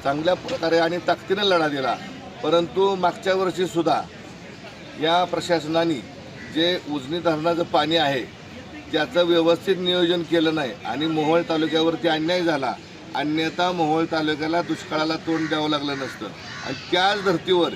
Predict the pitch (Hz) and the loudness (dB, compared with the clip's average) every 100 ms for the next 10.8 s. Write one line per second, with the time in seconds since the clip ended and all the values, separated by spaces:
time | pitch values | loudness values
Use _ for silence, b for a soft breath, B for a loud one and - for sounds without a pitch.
0 | - - - - 147 156 151 185 190 180 | -8 -16 -14 -4 0 2 4 6 6 4
1 | 170 175 185 - 131 160 170 170 170 147 | 4 4 0 0 -6 0 0 0 -4 -2
2 | 151 143 156 170 185 - - - 143 160 | -2 0 0 2 0 -2 -10 -10 -4 0
3 | 165 165 170 156 143 165 151 151 170 165 | 2 2 2 0 0 -2 0 -2 0 -2
4 | 147 151 156 151 156 156 151 165 160 147 | -2 -4 -4 -4 -2 0 -2 -2 -2 2
5 | 156 156 185 - - - - 147 156 165 | 2 2 0 -4 -12 -12 -4 -4 -2 0
6 | 175 170 165 151 170 156 160 165 151 139 | 2 2 2 0 -2 2 2 2 -2 -2
7 | 156 147 165 147 156 175 175 160 135 - | -4 -2 -2 -2 0 2 2 0 0 -6
8 | - - - 117 123 170 170 175 165 180 | -10 -12 -4 -4 -2 -2 -2 -2 0 0
9 | 175 165 175 170 160 151 170 170 175 175 | 0 0 0 2 2 2 4 4 2 0
10 | 180 185 185 170 180 175 196 | 0 0 0 0 -2 -2 0